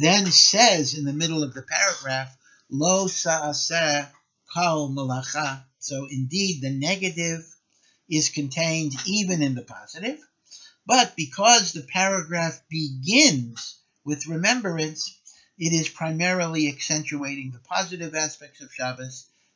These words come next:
and the Shamar is emphasizing the negatives aspect of Shabbos. And again, that already teaches us that both are of equal importance. That is why they were said, "B'dibur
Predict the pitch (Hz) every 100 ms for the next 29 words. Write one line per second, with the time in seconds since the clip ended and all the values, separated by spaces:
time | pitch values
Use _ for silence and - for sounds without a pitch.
0 | - 131 131 127 - 127 151 180 156 147
1 | 147 131 127 143 139 131 - 127 123 131
2 | 123 117 120 120 - _ _ 139 160 143
3 | 127 117 113 120 107 - 117 _ - 120
4 | - - - _ _ - - _ 147 147
5 | 175 254 185 151 156 156 151 139 131 156
6 | 139 131 143 233 - - _ - _ _
7 | 147 151 135 127 180 226 185 - - 160
8 | 160 156 135 - 185 170 170 170 156 151
9 | 127 180 156 - _ - - - _ _
10 | _ - 156 180 175 - 160 165 147 147
11 | 139 143 131 - 190 160 151 147 - _
12 | _ - 139 143 131 143 147 127 143 170
13 | 160 160 165